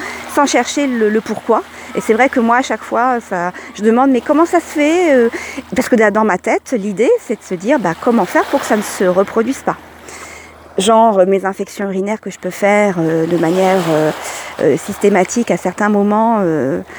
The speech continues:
de, de, de l'année scolaire, entre autres, ou alors quand il y a eu une déception, et cetera. Maintenant, j'ai compris. J'ai compris d'où ça vient. Je ne prends pas la peine d'écouter mon corps, et donc mon corps me le fait payer avec ce sym-, ce signal qui est très fort, qui est, euh, donc l'infection, euh,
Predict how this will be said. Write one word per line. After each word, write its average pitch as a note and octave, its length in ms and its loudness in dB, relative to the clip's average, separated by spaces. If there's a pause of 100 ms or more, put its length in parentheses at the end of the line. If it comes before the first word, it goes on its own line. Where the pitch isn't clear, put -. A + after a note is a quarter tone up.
(340)
de, E3+ 480 2
de, F3 140 2
de F#3+ 100 4
l'année F#3 300 4
scolaire, G#3+ 420 -2
entre D4 240 -2
autres, G4+ 300 0
ou G#3 100 -2
alors F#3+ 260 2
quand F#3 240 -6
il - 40 -2
y F3+ 40 4
a F3 40 4
eu G3 80 2
une G3 80 2
déception, F#3 480 -2
et - 20 -2
cetera. G3 400 0
Maintenant, E4+ 240 4
j'ai F#4+ 120 0
compris. G#4+ 340 -2 (580)
J'ai C4 140 2
compris D#4 320 4
d'où E4+ 80 4
ça F#4 180 4
vient. B3+ 300 2
Je A#3 160 0
ne A#3+ 60 2
prends A#3+ 200 0
pas B3+ 140 2
la A3 100 4
peine A3+ 200 0
d'écouter B3+ 360 -4
mon A3+ 160 0
corps, A3 380 -2
et A3+ 60 0
donc A#3 200 -2
mon A3 100 2
corps B3 240 2
me A3+ 120 4
le F#3+ 100 2
fait A#3 160 -4
payer A3 380 2 (720)
avec G3+ 280 2
ce - 100 -4
sym-, A#3+ 320 0
ce C#4 140 4
signal D#4 440 4
qui - 120 -6
est A#3 40 -6
très B3+ 200 -4
fort, A#3 360 -2
qui G#3 220 -6
est, B3 200 0
euh, F3+ 60 -6
donc A3+ 200 -6
l'infection, B3 580 -2
euh, G3+ 100 2